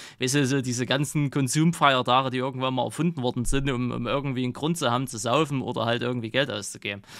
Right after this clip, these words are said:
Also von daher, nee, das, das ist Blödsinn, weißt du, weil das ist wenn du deinen Kindern, glaube ich, alles noch in, in, in den Arsch reinstoppen tust, ne, das, das wird,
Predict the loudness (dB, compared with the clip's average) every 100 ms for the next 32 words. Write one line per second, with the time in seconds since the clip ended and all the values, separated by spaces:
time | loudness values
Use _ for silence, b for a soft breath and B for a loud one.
0 | B -14 -6 -4 -2 -4 -6 -2 0 2
1 | 2 2 -2 -2 -2 -2 -6 -8 -8 -10
2 | -10 -12 -12 -10 -8 -8 -8 b b b
3 | b -12 -8 -2 0 2 2 0 -2 -6
4 | -8 -6 -6 -8 -12 _ _ _ _ -8
5 | -4 0 0 0 0 0 0 2 2 2
6 | 0 -2 -2 -2 -4 -4 -4 -4 -4 -4
7 | -2 0 0 -4 -6 -2 -2 -2 -4 -6
8 | -4 -2 -2 -4 -4 -4 -4 -10 -10 -10
9 | -8 -8